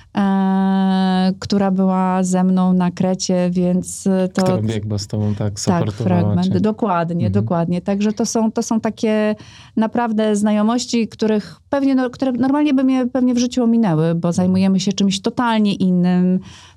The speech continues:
Speaker 1: mm, więc nasze drogi miały małe szanse, żeby się przeciąć, a tak, tak wspaniała osoba jest nadal ze mną, e, towarzyszy mi w,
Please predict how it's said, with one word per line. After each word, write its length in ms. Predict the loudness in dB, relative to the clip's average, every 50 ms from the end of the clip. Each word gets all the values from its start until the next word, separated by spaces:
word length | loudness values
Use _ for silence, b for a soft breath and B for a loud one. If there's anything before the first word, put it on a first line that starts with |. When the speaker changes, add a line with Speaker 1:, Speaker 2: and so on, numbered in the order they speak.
| B -2
Speaker 1:
mm, 300 | 0 2 2 2 2 2
więc 160 | 2 2 2
nasze 260 | 2 2 0 0 0
drogi 280 | 0 2 2 2 2 2
miały 340 | 2 2 2 2 2 2 2
małe 340 | 2 2 2 2 0 0
szanse, 420 | 0 0 0 0 0 0 0 0 0
żeby 220 | 0 0 0 0
się 140 | -2 -2 -6
przeciąć, 640 | -4 -2 -2 -2 -2 -2 -2 -2 0 0 -2 -2 -6 -4
a 360 | -2 0 0 0 0 0 -2 -4 B B B B B B B _
tak, 180 | -6 -6 -6 -6
tak 180 | -8 -8 -8
wspaniała 460 | -8 -8 -4 0 0 2 2 2 2
osoba 380 | 0 -2 -4 -6 -4 -2 -2 -2
jest 220 | 0 -2 -2 -2
nadal 360 | -2 0 0 0 0 0 0 2
ze 180 | 2 2 2
mną, 460 | 2 2 2 2 2 2 2 0 0
e, 120 | 0 -2 0
towarzyszy 580 | 0 0 0 2 2 2 0 0 0 0 0
mi 260 | 0 2 2 2 0 0
w, 140 | -4 -6